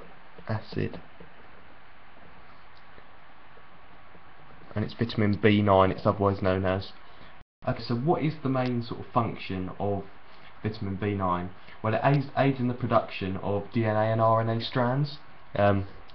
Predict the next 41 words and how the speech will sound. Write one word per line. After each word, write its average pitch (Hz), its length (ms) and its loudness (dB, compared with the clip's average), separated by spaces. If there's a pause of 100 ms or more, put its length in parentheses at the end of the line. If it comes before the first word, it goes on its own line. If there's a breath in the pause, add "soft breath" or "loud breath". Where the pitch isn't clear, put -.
(120)
well, - 320 6
I, 110 100 6
I - 20 8
may 110 160 6
have 98 120 0
discussed - 380 0
that 95 160 4
in 95 60 -2
a 101 40 -2
previous 101 380 -2
video. 92 460 0 (460 loud breath)
Um, 98 280 2 (300)
o-, 95 160 6
obviously 101 240 0
D 107 160 2
N 98 80 2
A 98 120 4
is 98 120 -2
the - 60 -6
double-stranded 95 840 2
molecule 92 440 -2
which, - 300 -6 (380 loud breath)
um, 95 280 2 (120)
it, - 140 -4 (140)
it 92 180 -2
basically 107 280 -2
contains 107 300 2
a 98 60 -2
genetic 110 480 -4
code 95 320 2
which - 180 -8
can 101 120 -6
code 98 340 -2
for 98 100 -4
particular - 380 -8
proteins, 98 720 -6 (340 loud breath)
polypeptide 101 600 -2
molecules 98 500 -4
and 95 220 0
different 95 240 -8
characteristics. - 800 -4